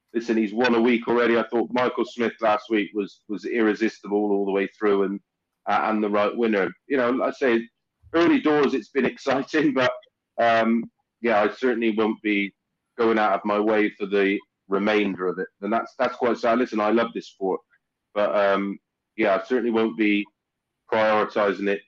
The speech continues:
in my life on a Thursday night. Not that I've got much else to do when I'm down here in Portsmouth.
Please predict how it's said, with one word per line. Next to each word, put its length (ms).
in 100
my 140
life 320
on 120
a 120
Thursday 240
night. 200
Not 180
that 100
I've 140
got 180
much 240
else 220
to 80
do 160
when 100
I'm 180
down 200
here 120
in 120
Portsmouth. 420